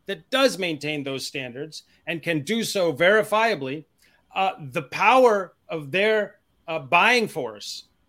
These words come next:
would change the nature of things. Uh, and it would simply take that kind of, uh, statement, that kind of position for an Apple or a Tesla or a Samsung, these big, big buyers of cobalt,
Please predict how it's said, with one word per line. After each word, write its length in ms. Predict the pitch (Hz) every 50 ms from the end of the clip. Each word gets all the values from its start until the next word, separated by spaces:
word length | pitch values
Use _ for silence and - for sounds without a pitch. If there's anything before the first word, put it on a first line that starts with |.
| _ _ -
would 240 | - 185 226 233
change 500 | - - - 220 233 247 262 254 190 -
the 100 | - 233
nature 400 | 220 240 247 240 - - 190 170
of 100 | 143 123
things. 560 | - - - 120 - _ _ - - - - - _ _ _ _ _ _ _ _ _ _
Uh, 140 | - - - -
and 140 | - 202 202
it 80 | 226 233
would 160 | 233 233 -
simply 460 | - - 262 269 269 269 - 240 208
take 500 | - - - 208 226 208 190 196 - - _ _ _ _ _ _ - - - -
that 400 | 139 120 170 190 220 208 - -
kind 540 | - 147 170 196 214 240 247 233 214 214 - _ _
of, 380 | - 175 170 165 160 139 - _ _ _ _ _ _ _ -
uh, 200 | - 170 165 156
statement, 720 | - - - - 220 226 240 220 151 165 165 151 151 143 - _ _
that 300 | - 170 190 214 208 135
kind 260 | - 190 214 233 233 226
of 100 | 220 220
position 640 | 190 180 151 139 233 240 226 - - 127 107 101 - _ _ _ _ _ _ _ _ _
for 120 | - 175
an 100 | 175 175
Apple 340 | 156 170 175 175 175 - 185
or 220 | 175 175 175 160 143
a 60 | 135
Tesla 600 | - - 175 180 - - - 190 180 175 180 175
or 140 | 160 147 139
a 20 |
Samsung, 640 | 123 - - 185 190 190 165 - - 180 170 170 175
these 220 | 185 214 185 156
big, 440 | 139 _ - 262 262 233 180 143 -
big 280 | - 247 254 202 156 147
buyers 360 | 208 220 233 226 220 214 165
of 140 | 190 143 -
cobalt, 480 | - 202 220 208 180 139 107 101 -